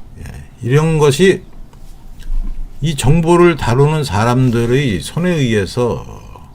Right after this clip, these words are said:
자행됐다는 게 국민들을 열받게 하는 것이죠. 자, 어떻게 했나 한번 볼까요? <clears throat> 지금 별의별 백신 사건으로, 예, 사람들이 이목이 돌아간 틈을 이용해서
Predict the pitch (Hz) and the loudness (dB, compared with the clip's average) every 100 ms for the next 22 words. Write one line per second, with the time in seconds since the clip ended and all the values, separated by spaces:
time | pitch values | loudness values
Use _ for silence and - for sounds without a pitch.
0 | - - - 117 135 127 - 98 95 107 | -20 -10 -4 0 2 0 -4 -4 -4 -6
1 | - 120 120 117 104 95 87 92 104 90 | -4 -4 -2 -2 -2 -2 -4 -4 -4 -4
2 | 92 92 104 92 78 67 - - - - | -4 -4 -6 -6 -8 -12 -16 -18 -20 -20
3 | - - - - - - - - - - | -20 -20 -20 -20 -16 -14 -14 -14 -16 -16
4 | - - - - - - - - - - | -16 -16 -12 -10 -10 -12 -16 -14 -10 -8
5 | 71 80 110 147 170 160 170 208 - - | -8 -6 -6 -2 0 2 2 0 -2 -4
6 | 87 80 143 - - - - - - - | -4 -2 -4 6 10 12 10 10 8 6
7 | - - - - - - - - 117 156 | 2 0 -2 0 0 0 -4 -2 0 0
8 | 110 - - - - - - - - 117 | -4 -10 -14 -14 -16 -16 -18 -18 -6 2
9 | 135 165 151 - - - 120 - 190 160 | 4 6 4 2 -8 -4 -4 0 0 4
10 | 143 135 147 147 131 147 101 73 - 73 | 2 2 2 4 4 4 4 -2 -10 -12
11 | 69 64 - - - - - - - 110 | -10 -12 -14 -14 -14 -14 -14 -14 -8 -2
12 | 123 139 135 143 107 117 135 127 123 98 | 2 2 2 2 0 2 4 4 0 0
13 | 107 113 107 120 110 95 90 85 78 107 | 0 0 -2 -4 -2 -2 -4 -4 -6 -4
14 | 117 | -4